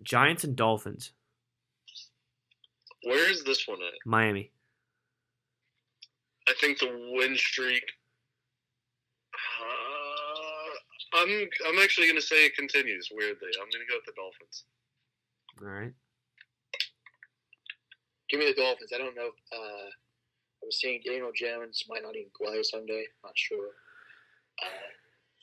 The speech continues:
Speaker 3: give me, uh, Tua and Waddle all day.
Speaker 1: Yeah, the Dolphins are, they're one of the most inconsistent teams, I think, in the N F L.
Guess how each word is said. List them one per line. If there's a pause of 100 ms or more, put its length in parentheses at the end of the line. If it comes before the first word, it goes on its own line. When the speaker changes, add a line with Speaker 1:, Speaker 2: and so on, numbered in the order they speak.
(460)
Speaker 3:
give
me,
uh,
Tua
and
Waddle
all
day. (1000)
Speaker 1:
Yeah,
the
Dolphins
are,
they're
one
of
the
most
inconsistent
teams,
I
think,
in
the
N
F
L.